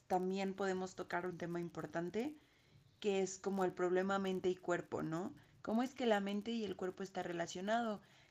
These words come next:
Y aquí no sé si, si, si podemos hablarlo un poco sobre el monismo psicofísico y el dualismo psico-, psicofísico. Aquí había cuatro autores súper imponentes, que era Aristóteles,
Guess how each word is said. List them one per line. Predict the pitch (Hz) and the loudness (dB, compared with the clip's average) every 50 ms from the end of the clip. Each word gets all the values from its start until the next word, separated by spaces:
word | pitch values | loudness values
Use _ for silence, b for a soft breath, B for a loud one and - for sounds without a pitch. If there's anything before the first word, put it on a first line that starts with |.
| b - | b -2
Y | 214 202 190 | 4 4 6
aquí | 185 190 - 202 208 214 | 6 4 2 -2 -2 0
no | 214 226 214 202 196 | 0 2 2 2 0
sé | 196 202 202 | 0 -4 -6
si, | - - 185 175 165 - - - | -4 -6 -6 -6 -6 -6 -6 -8
si, | - - - - - - - - - - - - - - - - - - - - - - - - - 185 175 170 - - - - | -10 -10 -12 -12 -12 -10 -12 -12 -12 -12 -14 -14 -14 -14 -14 -14 -16 -18 -20 -20 -20 -18 -14 -12 -12 -12 -14 -16 -20 -18 -16 -10
si | - 202 | -8 -8
podemos | 190 190 185 185 190 196 185 | 0 2 2 2 2 2 0
hablarlo | 190 165 165 170 175 175 - 185 | 0 2 4 4 2 2 2 -2
un | 185 180 | -2 -2
poco | - 185 185 - 202 202 | -2 -2 -2 -2 -4 -4
sobre | - 208 175 170 165 | -4 -4 -4 -4 -4
el | 156 165 | -4 -2
monismo | 170 170 175 185 185 175 196 196 | -2 -2 -4 -4 -4 -4 -6 -6
psicofísico | 190 190 - - 180 170 - 226 226 - - 226 - - 226 240 | -6 -8 -10 -10 -10 -8 -6 -6 -6 -4 -6 -8 -6 -4 -2 0
y | 240 226 | 0 0
el | 202 175 | 0 0
dualismo | 170 160 160 170 170 - - 175 170 | 0 0 0 0 -4 -6 -8 -10 -8
psico-, | - - - - - 160 156 - - - 50 - - b b b b b b b b b | -10 -12 -14 -8 -4 -2 -2 -2 -2 -6 -8 -10 -14 b b b b b b b b b
psicofísico. | - - 196 185 - 185 180 - 233 240 240 - 233 - - - 170 165 - | -8 -8 -8 0 0 0 0 2 -2 -2 0 -2 -4 -4 -2 0 0 2 4
Aquí | - 180 180 - 214 220 | 2 2 2 -2 -2 0
había | 220 226 226 220 220 220 220 - - | 0 2 4 4 4 2 2 -4 4
cuatro | - 220 220 220 - 240 247 | 6 6 6 6 4 0 0
autores | 254 240 - - 208 196 196 208 208 - | 0 0 0 -2 -2 0 0 0 -2 -4
súper | - - - 214 202 - 247 240 | -6 -6 -8 -6 -4 -4 -4 -2
imponentes, | 247 214 214 202 - 180 180 180 185 190 - 214 240 330 - - b b b b b b b b b _ | -2 -2 -2 -4 -4 -4 -2 -2 -2 -2 0 0 -2 -2 -4 -6 b b b b b b b b b _
que | - 208 | 4 6
era | 208 202 | 6 8
Aristóteles, | 202 190 180 180 - - 214 214 - 247 247 262 262 269 277 277 | 6 4 0 -4 0 0 0 0 0 -2 -2 -2 0 -2 -2 -4